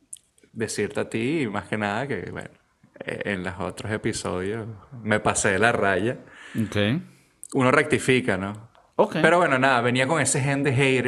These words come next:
Speaker 1: y de, de, de quemar a la gente y, y, y coño.
Speaker 2: Mira, qué loco. Ahora me cagaste a mí, porque dijiste, ¿sabes? Porque esto está siempre en las redes hasta el día de tu muerte. Y yo, que verga, sí, yo sabía, pero cada vez que me acuerdo me, me
Speaker 1: Lo que pasa es
Speaker 2: <laughs>
Speaker 1: que,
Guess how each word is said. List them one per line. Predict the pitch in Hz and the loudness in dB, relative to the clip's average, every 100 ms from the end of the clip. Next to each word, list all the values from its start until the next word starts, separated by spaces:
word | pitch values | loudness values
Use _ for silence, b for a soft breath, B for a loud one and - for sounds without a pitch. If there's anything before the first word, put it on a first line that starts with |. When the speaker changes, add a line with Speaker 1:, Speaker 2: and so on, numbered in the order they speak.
| 135 | 2
Speaker 1:
y | 139 | 4
de, | 117 110 | 4 2
de, | 107 104 101 101 | 2 2 2 0
de | 101 | -2
quemar | - 107 101 104 | 0 2 4 4
a | |
la | 123 | 2
gente | 110 110 104 139 | 2 0 0 -2
y, | 139 | -2
y, | 104 101 104 95 90 | -2 -4 -4 -6 -6
y | 95 95 | -10 -10
coño. | 101 95 95 87 92 110 - | -8 -6 -6 -10 -12 -18 -12
Speaker 2:
Mira, | 92 131 104 | -4 -2 -2
qué | 92 | -2
loco. | 117 123 - 80 B B B B B B | 0 0 -6 -12 B B B B B B
Ahora | 95 113 | 0 2
me | 156 | 2
cagaste | 127 110 143 - | 2 2 2 2
a | 147 120 | 0 0
mí, | 139 | 0
porque | 113 | 0
dijiste, | 104 104 117 | -2 -2 -2
¿sabes? | 147 147 | 0 0
Porque | 113 | 0
esto | 107 | -2
está | 110 113 131 | -2 -2 -2
siempre | - 139 143 | 0 -2 0
en | |
las | 143 | -2
redes | 107 113 | 0 -2
hasta | 135 135 | -2 -4
el | 110 | -4
día | 101 | -2
de | 110 | -4
tu | - | 2
muerte. | 143 117 104 | 2 2 0
Y | |
yo, | 92 | 0
que | |
verga, | 95 151 110 | 0 0 -2
sí, | - | -2
yo | 123 | -4
sabía, | 98 143 151 117 | 0 0 0 -2
pero | 92 | -4
cada | 87 98 | -2 -4
vez | 104 | -2
que | 139 | -2
me | 123 | -2
acuerdo | 139 117 92 | -2 -2 -4
me, | 92 90 82 | -6 -8 -8
me | 85 | 0
Speaker 1:
Lo | 156 | 2
que | 143 | 2
pasa | 90 131 - | 4 4 4
es | - | 2
Speaker 2:
<laughs> | |
Speaker 1:
que, | 208 | 2